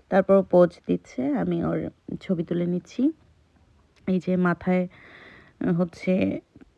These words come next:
টুপি দিয়ে, এটা কি বলে আমি ভুলে গেলাম, এটার নামটা ভুলে গেলাম। এই যে মাথায় ক্যাপ দিয়ে ছবি তুলেছে, এই যে মাশাআল্লাহ ওকে সুন্দর লাগছে। আর ও অনেক আনন্দ করছে,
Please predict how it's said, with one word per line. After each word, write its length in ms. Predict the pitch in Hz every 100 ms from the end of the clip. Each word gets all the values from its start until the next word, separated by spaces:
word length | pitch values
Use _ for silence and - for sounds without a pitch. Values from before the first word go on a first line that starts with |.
| -
টুপি 300 | 240 247 226
দিয়ে, 360 | 185 185 190
এটা 180 | 202 196
কি 300 | 196 - 220
বলে 320 | 208 208 208
আমি 180 | 196 202
ভুলে 340 | 196 190 180
গেলাম, 380 | 175 165 165 185 - _ _ _ - - 202
এটার 320 | 226 - 214
নামটা 380 | 208 190 190 185
ভুলে 320 | - 180 185
গেলাম। 400 | 175 170 175 196 - - - - - -
এই 180 | - 170
যে 100 | 170 165 _ _ -
মাথায় 420 | 175 165 180 180 - _ _ _ _ _ -
ক্যাপ 160 | 147 151 -
দিয়ে 260 | 185 190 214
ছবি 280 | - 170 170
তুলেছে, 560 | - 170 170 - - 277 _ _ _ 240 _ _ _ _ - - _ _ 226 _ -
এই 140 | -
যে 60 | 50
মাশাআল্লাহ 640 | - 175 - - 160 180 240 _ - - -
ওকে 120 | 185
সুন্দর 360 | 185 220 202 196
লাগছে। 320 | 185 185 -
আর 100 | 220 -
ও 160 | 190
অনেক 280 | 190 185 190
আনন্দ 360 | 180 185 185 196
করছে, 640 | - 196 190 - 254 311